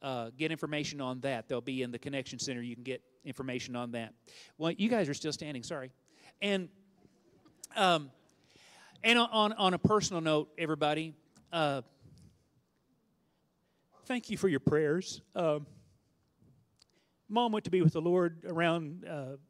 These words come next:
Easter, and then Dad just Monday, right before Thanksgiving. And, um,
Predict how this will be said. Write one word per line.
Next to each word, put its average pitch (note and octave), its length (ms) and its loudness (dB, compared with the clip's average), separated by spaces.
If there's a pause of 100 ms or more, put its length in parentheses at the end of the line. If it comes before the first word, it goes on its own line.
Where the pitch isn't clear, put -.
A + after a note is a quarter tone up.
(280)
Easter, G3+ 420 0 (720)
and D#3 220 -2
then E3 400 -6 (200)
Dad F#3+ 340 2 (420)
just E3 260 -6
Monday, E3+ 340 -2
right D3+ 220 -6
before D3 440 -2 (140)
Thanksgiving. C#3 560 -6 (840)
And, D3 480 -4 (100)
um, C3 420 -6